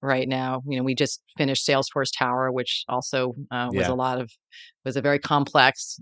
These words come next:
Speaker 1: um, but I think has gotten a
Speaker 2: <laughs>
Speaker 1: good response. And I'm really excited about the work that we're doing out at, uh, the Southwest Terminal. We have some really, really, uh, Liz Glenn, who's a fantastic artist from New York, is doing a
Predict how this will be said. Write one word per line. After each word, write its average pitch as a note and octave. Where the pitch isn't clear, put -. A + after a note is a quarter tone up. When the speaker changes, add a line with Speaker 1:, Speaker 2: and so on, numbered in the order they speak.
Speaker 1:
um, B2
but B2+
I B2+
think A#2
has C3
gotten B2+
a D3
Speaker 2:
<laughs> -
Speaker 1:
good D#3
response. C#3
And G3+
I'm G3+
really G#3
excited D#3
about C#3
the C3
work D3+
that C3+
we're C#3
doing C3
out B2+
at, B2+
uh, G#2
the A#2+
Southwest C3
Terminal. A#2+
We B2+
have C3+
some -
really, B2+
really, A#2+
uh, A#2
Liz B2+
Glenn, C3
who's C3
a A#2
fantastic B2+
artist B2
from B2
New B2+
York, B2+
is A#2+
doing B2+
a A2